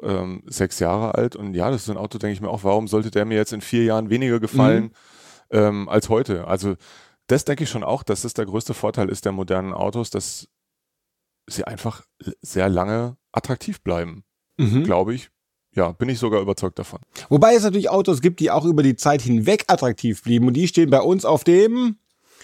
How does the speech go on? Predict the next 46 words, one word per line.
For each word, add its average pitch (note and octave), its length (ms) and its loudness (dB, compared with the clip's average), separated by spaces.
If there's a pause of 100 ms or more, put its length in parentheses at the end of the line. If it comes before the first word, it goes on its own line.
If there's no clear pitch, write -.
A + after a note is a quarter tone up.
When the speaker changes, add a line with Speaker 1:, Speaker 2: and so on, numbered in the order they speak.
(160)
Speaker 1:
Äh, A2 300 6
Speaker 2:
Wartesaal, D#3 640 8
Speaker 1:
im, C#3+ 60 -2
Speaker 2:
Warte-, F3+ 240 6
Speaker 1:
im C3+ 180 4
Wartesaal A2 460 6
Speaker 2:
im - 40 6
Speaker 1:
des F#3 100 8
Speaker 2:
Wartesaal E3+ 300 6
des D#3 140 2
Speaker 1:
Konjunktivs. C#3 420 2
Speaker 2:
Konjunktivs C3 100 6
oder C#3 100 6
Speaker 1:
<laughs> - 20 6
Speaker 2:
auf E3+ 100 2
dem C#3+ 280 6
Warteplatz D3+ 580 4
des B2+ 180 0
Konjunktivs. G#3 640 0
Und F3 120 2
das E3 160 2
ist D3+ 120 -2
natürlich D3 380 0
unser B2+ 200 0
mobile B2 520 2
Parkplatz, A2 520 2
auf A2+ 140 -2
den D3 200 2
wir B2 80 6
jetzt F3 280 0
noch F#3 160 2
schauen D3 360 2
werden, C3+ 260 2
was E3 240 -2
wir F#3 80 0
denn D#3 140 0
kaufen C#3 440 2
würden, F3+ 380 2
wenn D#3+ 180 4
wir D3 220 4
gekauft B2+ 480 2
hätten, E3+ 260 2
wenn C#3+ 160 4
wir C3 160 6
vor C3 220 2
schätzungsweise, B2+ 800 4